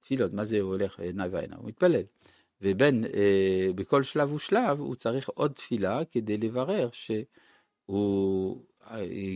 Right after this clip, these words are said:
הגיע לעומק הרצון, לעומק הרצון האלוהי. כן, הרי התפילה באה לשנות משהו באדם,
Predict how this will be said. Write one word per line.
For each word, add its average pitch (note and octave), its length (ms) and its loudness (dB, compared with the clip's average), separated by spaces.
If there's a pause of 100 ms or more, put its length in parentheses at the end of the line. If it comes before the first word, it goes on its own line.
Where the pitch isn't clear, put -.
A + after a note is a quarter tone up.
(140)
הגיע A2 340 0
לעומק C3+ 560 4
הרצון, A2 520 4 (280)
לעומק A2+ 280 -4
הרצון G2 420 -4
האלוהי. F2+ 400 -6 (560)
כן, G#2+ 120 -6
הרי G2 140 -2
התפילה C3+ 580 0 (440)
באה C3+ 140 4
לשנות C3 500 0
משהו A#2+ 280 -2
באדם, G2+ 440 -2